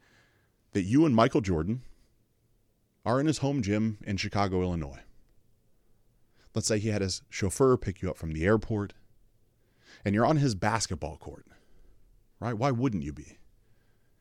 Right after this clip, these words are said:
And he's in his gym shorts and his Jordan shoes, and you guys are just having a loose conversation. It seems like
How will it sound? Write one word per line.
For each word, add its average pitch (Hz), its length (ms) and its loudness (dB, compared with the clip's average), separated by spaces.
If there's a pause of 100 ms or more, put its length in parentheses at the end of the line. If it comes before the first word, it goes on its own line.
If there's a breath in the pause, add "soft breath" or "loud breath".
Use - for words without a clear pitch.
(340)
And 104 120 -2
he's 127 180 2
in 127 120 2
his 117 220 -2 (100)
gym 117 260 2
shorts 120 400 2
and 110 80 -2
his 98 120 -4
Jordan 107 360 0
shoes, 107 520 -2
and 104 100 -2
you - 440 -12
guys 131 140 -4
are - 20 -6
just 123 140 -4
having 123 180 -2
a 104 60 -2
loose 139 200 2
conversation. 123 680 -2
It 104 60 -4
seems 156 260 -2
like 131 180 -2